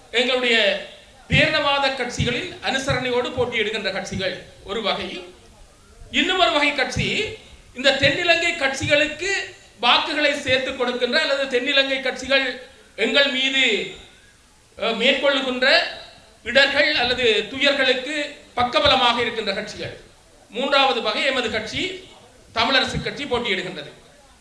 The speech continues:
எனவே உங்களுக்கு சொல்ல வேண்டிய ஒரு முக்கியமான விடயம் என்னவென்றால், எந்த ஒரு சந்தர்ப்பத்திலும் முத்து மண்டாக்கள் முத்துலிங்கத்திற்கு வாக்களிப்பதில்லை. முத்து மண்டாக்கள் ஒருபோதும் முத்துலிங்கத்துக்கு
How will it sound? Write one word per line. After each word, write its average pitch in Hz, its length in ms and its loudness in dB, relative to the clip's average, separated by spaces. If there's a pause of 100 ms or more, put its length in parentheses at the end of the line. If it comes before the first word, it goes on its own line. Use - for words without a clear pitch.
(140)
எனவே 330 300 4
உங்களுக்கு 302 420 2
சொல்ல 277 220 4
வேண்டிய 294 300 2
ஒரு 262 100 4
முக்கியமான 285 580 0
விடயம் 247 260 0
என்னவென்றால், 220 540 2 (920)
எந்த 240 300 4
ஒரு 349 180 6
சந்தர்ப்பத்திலும் 269 960 -2 (840)
முத்து 269 280 0
மண்டாக்கள் 294 600 4 (340)
முத்துலிங்கத்திற்கு 262 720 -2
வாக்களிப்பதில்லை. 220 760 0 (760)
முத்து 240 280 -2
மண்டாக்கள் 262 540 4
ஒருபோதும் 269 560 0
முத்துலிங்கத்துக்கு 247 600 -2